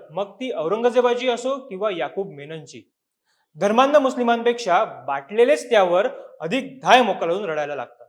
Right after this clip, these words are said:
यावर तुमचं मत काय, हे आम्हाला कमेंटमधून नक्की कळवा. व्हिडिओ आवडल्यास आमच्या Facebook पेजला लाईक आणि YouTube चॅनलला सबस्क्राईब करायला विसरू नका.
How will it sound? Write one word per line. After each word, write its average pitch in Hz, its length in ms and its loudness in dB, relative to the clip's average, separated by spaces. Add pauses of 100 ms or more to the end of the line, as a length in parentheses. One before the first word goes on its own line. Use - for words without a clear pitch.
(720)
यावर 247 280 6
तुमचं 208 400 2
मत 262 260 2
काय, 165 440 -4
हे 196 60 -2
आम्हाला 202 240 -2
कमेंटमधून 165 580 -12
नक्की 190 240 -14
कळवा. 123 300 -14 (520)
व्हिडिओ 208 240 0
आवडल्यास 240 400 2
आमच्या 208 200 -8
Facebook 180 380 -12
पेजला 196 320 -4
लाईक 196 260 -8
आणि 160 240 -16
YouTube 151 220 -18
चॅनलला 160 260 -14
सबस्क्राईब 147 400 -20
करायला 147 260 -14
विसरू 202 280 -14
नका. 120 160 -20